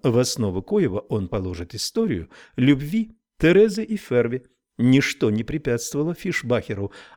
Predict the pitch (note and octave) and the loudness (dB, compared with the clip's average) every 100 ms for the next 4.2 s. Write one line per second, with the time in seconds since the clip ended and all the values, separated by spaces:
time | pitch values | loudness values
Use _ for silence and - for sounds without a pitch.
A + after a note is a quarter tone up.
0 | _ B2+ A#2 - - E3+ D3 G#2 F2 F#2 | _ 2 2 -2 -4 -2 -2 -2 -4 -6
1 | G2 - G#3+ A#3 - E2+ F2 - F#2 G2 | -4 -4 -2 -2 -4 -6 -6 -6 -6 -6
2 | F2+ D#2+ E2 _ _ _ C3+ B2 A#2+ G#2 | -6 -8 -12 _ _ _ 4 4 4 0
3 | - G2 - G2+ F#2+ E2 F2 G2 A#2 D#2 | -4 -6 -6 -6 -6 -6 -6 -4 -4 -6
4 | - | -8